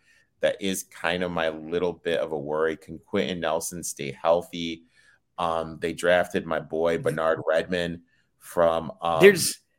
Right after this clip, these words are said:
Speaker 2: there's some shifting going on, right? Like, the,
Speaker 1: Fun
Speaker 2: there's
Speaker 1: fact, I worked out with Bernard Redmond.
Speaker 2: Nice.
Speaker 1: I have never been more embarrassed lifting next to someone
Speaker 2: Oh, that's
Speaker 1: in a
Speaker 2: great.
Speaker 1: public gym than when I lifted with Bernard Redmond.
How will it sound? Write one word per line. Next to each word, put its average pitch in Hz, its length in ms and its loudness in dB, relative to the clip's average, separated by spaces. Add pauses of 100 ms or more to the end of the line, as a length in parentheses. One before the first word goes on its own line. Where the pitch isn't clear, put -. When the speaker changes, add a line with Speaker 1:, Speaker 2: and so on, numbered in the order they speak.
Speaker 2:
there's 214 200 10
some 226 140 8
shifting 190 600 4
going 123 320 4
on, 113 180 -4
right? 151 240 6
Like, 180 280 6 (340)
the, 165 260 6 (220)
Speaker 1:
Fun 120 120 6
Speaker 2:
there's 190 120 12
Speaker 1:
fact, 110 280 10 (200)
I 113 80 12
worked 117 340 4
out 95 440 4 (340)
with 98 240 -4
Bernard 95 380 4
Redmond. 95 480 2 (260)
Speaker 2:
Nice. 370 480 0 (180)
Speaker 1:
I 107 120 10
have 117 260 8
never 101 400 4
been 98 320 2
more 90 300 -2
embarrassed 82 800 -6 (240)
lifting 85 680 -6 (180)
next 82 260 -6
to 82 100 -12
someone 78 640 -6 (200)
Speaker 2:
Oh, - 60 -8
that's 113 180 -8
Speaker 1:
in 151 140 0
a 139 60 6
Speaker 2:
great. 95 120 0 (180)
Speaker 1:
public 110 300 2
gym 85 460 0 (500)
than 90 140 2
when 92 120 0
I 92 100 2
lifted 92 380 -2
with 82 200 -8
Bernard 85 340 0
Redmond. 78 460 0